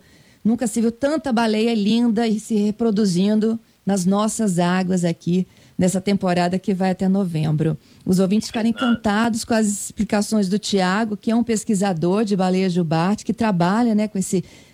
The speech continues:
Speaker 1: turismo e com esta pesquisa. Eu, assim, botei na ponta da linha ali da lista de prioridades conhecer isto.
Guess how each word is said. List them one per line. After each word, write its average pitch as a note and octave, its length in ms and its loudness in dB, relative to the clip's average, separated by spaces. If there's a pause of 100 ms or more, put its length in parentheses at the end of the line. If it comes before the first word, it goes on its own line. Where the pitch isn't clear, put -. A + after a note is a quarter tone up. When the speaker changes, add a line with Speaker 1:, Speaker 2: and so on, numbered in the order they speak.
Speaker 1:
turismo A3+ 520 0
e G#3 40 0
com - 120 -6
esta G3 320 -2
pesquisa. G3+ 720 0 (640)
Eu, F#3 160 2
assim, F3+ 560 0
botei F3+ 300 0
na G3+ 100 0
ponta B3+ 480 -2
da A3+ 140 2
linha G3 320 2
ali G3 180 0
da G3 160 0
lista G#3+ 460 0
de F#3+ 100 -2
prioridades F#3 800 -2
conhecer A#3 800 0
isto. D#3 460 -6